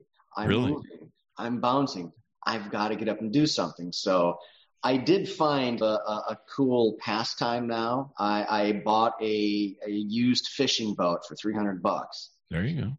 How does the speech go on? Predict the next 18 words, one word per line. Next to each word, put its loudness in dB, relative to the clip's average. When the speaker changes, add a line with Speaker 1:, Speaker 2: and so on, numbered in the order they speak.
Speaker 1:
And 0
so 4
I 2
put -2
my 0
time 0
into 0
trying 0
to -6
restore 2
it 2
and -12
sanding 0
Speaker 2:
Mm. 2
Speaker 1:
it 0
and -8
fixing 0
it. 0